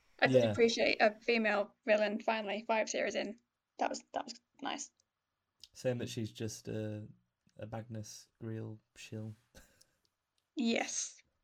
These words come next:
Speaker 1: but apart from that
Speaker 2: <laughs> Uh.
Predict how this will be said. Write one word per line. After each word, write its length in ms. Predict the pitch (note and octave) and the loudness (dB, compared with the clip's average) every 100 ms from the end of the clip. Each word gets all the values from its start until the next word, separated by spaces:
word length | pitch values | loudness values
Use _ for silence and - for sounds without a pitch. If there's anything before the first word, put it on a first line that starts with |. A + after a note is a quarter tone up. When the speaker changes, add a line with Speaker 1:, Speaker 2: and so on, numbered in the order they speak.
| _ | _
Speaker 1:
but 220 | - - - - | 2 2 2 -8
apart 380 | B2+ C#4+ - - | 6 8 8 6
from 100 | B3+ | 2
that 300 | - - - - - - - - - | 4 2 0 -10 -20 -16 -8 -6 -2
Speaker 2:
<laughs> 520 | D3+ - D#3+ - - - _ - - F#3+ F3+ E3 - G2+ - _ _ | -2 -2 -6 -4 -10 -10 _ -20 -12 -12 -12 -16 -20 -20 -20 _ _
Uh. 240 | A2+ A2 | -4 -2